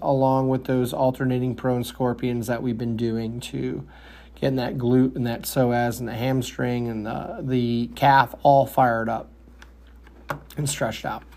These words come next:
Finally, we got Saturday, January twenty-ninth,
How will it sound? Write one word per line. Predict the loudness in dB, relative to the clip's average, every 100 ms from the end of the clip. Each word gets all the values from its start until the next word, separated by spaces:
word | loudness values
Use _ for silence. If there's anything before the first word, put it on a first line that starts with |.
| -20 -20 -20 -20 -20 -18 -20 -20 -20 0
Finally, | 6 6 6
we | 4
got | 4 4
Saturday, | 4 4 4 2 2 0 -4 _ _ _ -20 _ _ _ _ _ _
January | 0 4 4 4
twenty-ninth, | 4 2 4 6 6 4 0